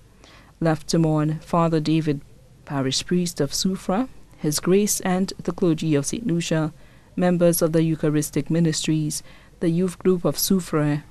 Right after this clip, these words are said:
altar servers, neighbors of Smith Street, and the congregation of Soufrière Parish.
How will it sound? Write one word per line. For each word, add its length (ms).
altar 320
servers, 600
neighbors 400
of 160
Smith 260
Street, 520
and 260
the 200
congregation 720
of 300
Soufrière 680
Parish. 560